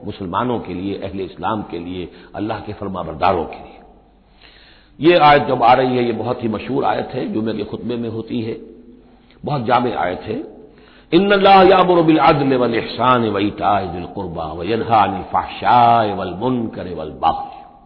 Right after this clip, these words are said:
याइज़ुकुम लअल्लकुम तज़क्करून।" यकीनन अल्लाह तुम्हें हुक्म देता है लोगों, सबसे पहले अदल,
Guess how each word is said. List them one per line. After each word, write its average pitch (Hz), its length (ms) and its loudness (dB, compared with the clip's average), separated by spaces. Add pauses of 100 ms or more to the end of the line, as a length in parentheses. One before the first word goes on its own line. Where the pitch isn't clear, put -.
(440)
याइज़ुकुम 107 580 0
लअल्लकुम 85 500 -4
तज़क्करून।" 82 800 -12 (920)
यकीनन 160 400 6
अल्लाह 147 220 4
तुम्हें 147 260 2
हुक्म 135 320 0
देता 110 300 0
है 110 100 2
लोगों, 104 360 -2
सबसे 110 320 -4
पहले 104 300 -4
अदल, 80 380 -4